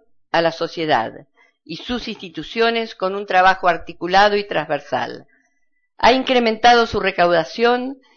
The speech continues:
en un trescientos cincuenta por ciento más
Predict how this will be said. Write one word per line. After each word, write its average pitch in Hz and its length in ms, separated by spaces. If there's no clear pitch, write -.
en 190 180
un 208 100
trescientos 233 600
cincuenta 196 600
por 160 160
ciento 180 420
más 208 380